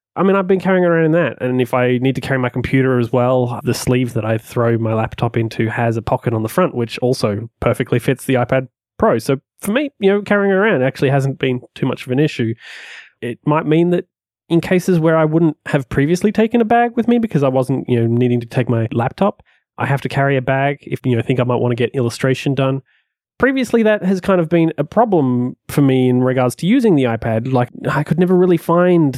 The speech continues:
the, you know, find the use for the iPad in my regular life. But the illustration definitely kind of tips it over the line, and all of a sudden it's a device that is, I think, is worth having for my needs anyway. I, I guess there are th-, probably three main uses that I, I found it falling into, and obviously one of those is illustration.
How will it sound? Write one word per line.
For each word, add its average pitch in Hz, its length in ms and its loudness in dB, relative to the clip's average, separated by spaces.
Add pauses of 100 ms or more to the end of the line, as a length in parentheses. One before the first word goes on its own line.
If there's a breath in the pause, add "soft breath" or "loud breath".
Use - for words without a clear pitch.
the, 135 420 2
you 139 60 -2
know, 131 80 0
find 156 260 0
the 131 40 0
use 147 500 0
for - 220 -4
the 135 100 2
iPad 123 380 0
in 120 80 2
my 117 120 0
regular 113 440 0
life. 123 520 -2 (200)
But - 420 -2 (100)
the 143 320 0
illustration 170 640 2
definitely 147 500 2
kind 131 240 -2
of 123 120 -4 (100)
tips - 280 -4
it 135 80 2
over 123 160 2
the 123 60 0
line, 123 240 0
and 117 100 -4
all 117 120 0
of 117 80 -4
a 110 40 -2
sudden 120 300 0
it's - 160 -8
a 123 40 0
device 113 420 -4
that 113 140 -10
is, 110 140 -4
I - 60 -2
think, - 240 -4
is 123 100 -10
worth 143 240 0
having 143 460 -2
for - 160 -4
my 151 180 2
needs 110 300 -2
anyway. 113 420 -2 (880)
I, 151 180 0
I 156 80 0
guess 180 200 0
there 202 160 2
are 160 40 0
th-, - 140 -10
probably 156 240 2
three 143 340 0
main 196 260 2
uses 208 360 2
that 190 100 2
I, 175 260 2
I 156 40 0
found 160 240 2
it 147 80 -4
falling 151 320 2
into, 170 380 2
and 135 80 0
obviously 139 340 0
one 131 220 0
of 120 80 -8
those 120 220 2
is 113 100 -2
illustration. 123 720 0